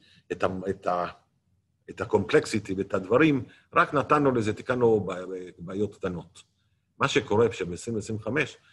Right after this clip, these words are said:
כבר אין לנו כסף לדברים חדשים, רוב הכסף שלנו הולך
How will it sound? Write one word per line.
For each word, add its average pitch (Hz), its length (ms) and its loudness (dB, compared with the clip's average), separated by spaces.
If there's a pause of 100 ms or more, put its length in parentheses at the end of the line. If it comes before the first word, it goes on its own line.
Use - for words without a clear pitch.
(160)
כבר 104 140 -2
אין 135 180 -2
לנו 143 260 2
כסף 98 380 -2
לדברים 95 400 -4
חדשים, 110 480 -4 (360)
רוב 120 220 4
הכסף 113 360 2
שלנו 101 340 -2
הולך 107 280 0